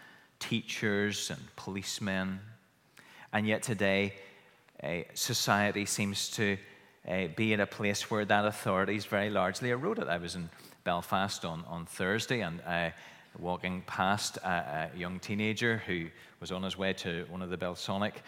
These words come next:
uh, acts, I'm sure. He was fairly well oiled by the time he'd got there. And he was arguing energetically with a policeman about why he should be allowed to, uh, do some things that were completely inappropriate for him to do in the streets of Belfast. And I walked past and I thought,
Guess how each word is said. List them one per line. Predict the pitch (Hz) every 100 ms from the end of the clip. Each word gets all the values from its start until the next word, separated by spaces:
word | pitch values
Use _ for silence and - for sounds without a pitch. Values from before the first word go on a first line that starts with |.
| - -
uh, | 92 95
acts, | - 101 - -
I'm | 98
sure. | 101 110 107
He | 104 98
was | 90 -
fairly | - 98 95
well | 92 92 95
oiled | 95 101 123
by | 113
the | 92
time | 117 101
he'd | 98 90
got | 98 101
there. | 113 113 - - -
And | 104
he | 110
was | 110
arguing | 117 139 143 120 110 - -
energetically | - 120 117 123 113 135 131
with | 123
a | 139
policeman | - 160 202 - 196 117
about | 98 101
why | 110 110
he | 120
should | 113 113
be | 113
allowed | 104 98 104
to, | - 110 - - - -
uh, | 98 95 90
do | 104 104 107 -
some | - 101 101 107
things | 104 101
that | 110
were | 101
completely | 98 120 190 160
inappropriate | 165 160 196 143 101
for | -
him | 107 101
to | 104
do | 98 98 - - -
in | - 104
the |
streets | 107 - 101 -
of | 120 104
Belfast. | 143 175 - 107 101 - - - - -
And | 104
I | 101
walked | 98 101 -
past | 104 92 -
and | 90
I |
thought, | - 82 - -